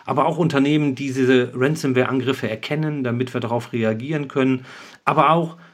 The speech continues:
Unternehmen, die helfen, wenn es passiert ist, die helfen den Unternehmen, schnell wieder aktiv zu werden und schnell wieder die I T ans Laufen zu kriegen.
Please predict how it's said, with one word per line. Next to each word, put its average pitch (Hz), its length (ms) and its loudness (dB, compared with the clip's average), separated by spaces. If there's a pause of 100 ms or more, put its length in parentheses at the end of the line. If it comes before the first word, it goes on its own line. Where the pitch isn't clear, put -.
(280)
Unternehmen, 147 520 6
die 131 120 4
helfen, 135 360 2
wenn 185 140 6
es - 180 4
passiert - 560 -2
ist, - 640 -6 (120)
die 127 140 2
helfen 151 300 0
den 131 120 2
Unternehmen, 131 600 0 (320)
schnell 127 380 4
wieder 120 520 4 (160)
aktiv - 440 -6
zu 131 160 0
werden 123 600 2
und 120 500 -2
schnell 127 280 4
wieder 117 220 2
die 117 100 -4
I 113 160 -2
T 123 160 -4
ans 110 160 -4
Laufen 113 300 -2
zu 104 120 -8
kriegen. 101 500 -12